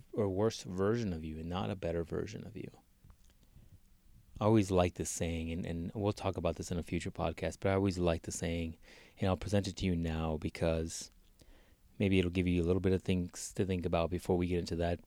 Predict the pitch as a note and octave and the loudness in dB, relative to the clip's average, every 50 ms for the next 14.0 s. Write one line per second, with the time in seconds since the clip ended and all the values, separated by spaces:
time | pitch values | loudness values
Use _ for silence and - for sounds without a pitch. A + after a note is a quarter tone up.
0 | - - F#2 E2+ E2 E2 - - F2 F2 - - - G2 - - - - - - | -8 -2 0 0 0 0 -2 -2 -2 -2 -2 -2 0 0 0 0 -2 -4 -8 -8
1 | - - - - - - - - - G2 F#2 G2 B2 C3+ C3 A#2 G#2 G2+ F#2+ F#2 | -10 -20 -20 -20 -20 -20 -12 -4 0 2 4 6 6 6 6 6 6 6 6 6
2 | F2 - - F#2 - - - F2+ F2 E2+ F2 F2 F2 E2+ E2+ E2 E2+ - - - | 4 4 0 -4 -4 -2 -2 -2 0 0 0 -2 -2 0 0 0 -2 -2 -6 -10
3 | - - - - - - - - - - - - - - - - - - G#2+ G#2+ | -14 -14 -14 -16 -18 -18 -20 -20 -20 -20 -20 -20 -20 -20 -20 -6 0 4 4 4
4 | A2 G#2 - - D3+ D3 C#3+ - D#3 C#3 A#2+ A2+ G#2+ G#2+ G#2 G2+ G2 F#2 F2+ E2+ | 4 4 2 0 0 0 2 2 2 4 6 6 6 6 6 6 4 4 4 2
5 | E2+ F2+ E2 D#2+ E2 D#2+ D#2+ - - - G2 - E2+ E2+ - - - F2+ E2+ E2+ | 2 0 0 0 0 -2 -2 -2 -4 -6 -4 -2 -2 -2 -2 -2 -2 -2 -2 -2
6 | G2 - - - - - - - - - - - - - - - - - - - | -4 -6 -8 -10 -10 -10 -12 -18 -20 -20 -20 -2 2 2 2 4 2 2 2 4
7 | G2 F2+ E2+ E2 E2 - - E2+ E2 E2 - - - - F2 F2 E2+ E2 D#2 - | 4 4 4 2 2 -2 -6 -6 -6 -6 -6 -4 0 0 2 2 2 0 -2 -4
8 | - - - - - - - - - - - - - - - - - - - _ | -10 -18 -20 -20 -20 -20 -20 -20 -20 -20 -20 -20 -20 -20 -20 -20 -20 -20 -20 _
9 | _ _ _ _ _ - G#2+ G#2+ G2+ F#2 F#2 F#2 - - - - G2+ F#2+ F#2 F2 | _ _ _ _ _ 0 2 2 4 2 0 -2 -4 -8 -6 -2 0 2 2 2
10 | E2+ E2+ - - E2+ E2+ D#2+ E2+ E2+ E2 E2+ - - - F#2 - F2 F2 - - | 0 -2 -2 -4 -6 -4 -4 -4 -4 -4 -6 -8 -8 -6 -2 0 0 0 -2 -6
11 | - - - - - - - - - - - - - - - - - G#2 G2 G2 | -8 -8 -10 -12 -16 -18 -20 -20 -20 -20 -20 -20 -20 -20 -14 -2 4 4 4 4
12 | - _ _ - - - - A#2 A2 - - A2+ A2+ A2+ A#2+ - - - - G#2 | 4 _ _ -20 -20 -8 -4 -4 -4 0 2 4 6 6 4 2 0 -2 -2 0
13 | G2 F#2+ F#2+ F#2+ F#2 F#2 F#2 F2+ F2 F2+ F2 F2 F2 F2 F2 F2 E2+ E2+ E2+ E2+ | 0 0 0 0 0 0 0 -2 -2 -2 -4 -4 -4 -2 0 0 0 0 0 -2